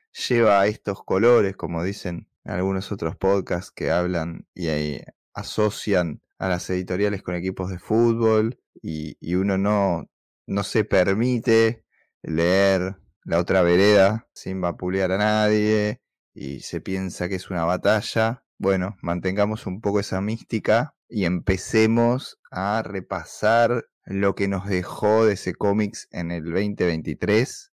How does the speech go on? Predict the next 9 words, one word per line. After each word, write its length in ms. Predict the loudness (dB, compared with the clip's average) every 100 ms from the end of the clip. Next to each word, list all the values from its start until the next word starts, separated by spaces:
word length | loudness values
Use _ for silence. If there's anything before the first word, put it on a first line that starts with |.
| -2
A-, 320 | 2 2 0
adelanto 1080 | -2 0 2 4 6 4 -2 2 4 6 2 0
y 140 | 2
aviso, 720 | 4 4 2 0 0 2 0
es 320 | -6 -10 -8 -4
un 140 | 2
año 580 | 2 2 -2 0 0 0
de 160 | -2
crecimiento, 1120 | -2 -4 -4 -4 0 2 2 -2 -2 -4 -4